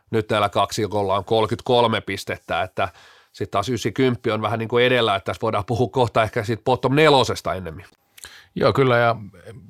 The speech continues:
Speaker 2: toi, kun nostit noita pisteitä, niin ite, itellä mikä on pistänyt silmään, että vaikka oot voittoja ottaneet tuolla ala-, alapäässä, niin aika vähän kolmen pisteen voittoja sitten. Et niit-, niitähän tossa tarvisi varsinkin Ols ja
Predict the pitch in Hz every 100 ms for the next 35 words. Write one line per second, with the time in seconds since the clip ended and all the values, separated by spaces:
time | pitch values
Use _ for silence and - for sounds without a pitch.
0 | 127 _ - 117 113 120 127 120 - 117
1 | 107 113 - 110 110 113 113 117 101 -
2 | - 113 117 107 104 104 104 110 98 110
3 | 101 101 92 - 95 - _ _ - _
4 | - - - - 117 123 131 131 147 131
5 | 120 110 - 107 101 113 107 101 110 98
6 | - - _ _ - 120 113 107 98 104
7 | 104 117 131 135 123 151 139 98 80 -
8 | 76 76 - - 78 - 87 85 - -
9 | - 101 101 117 117 110 101 92 101 101
10 | 104 104 95 82 104 95 101 85 101 98
11 | 104 98 - 95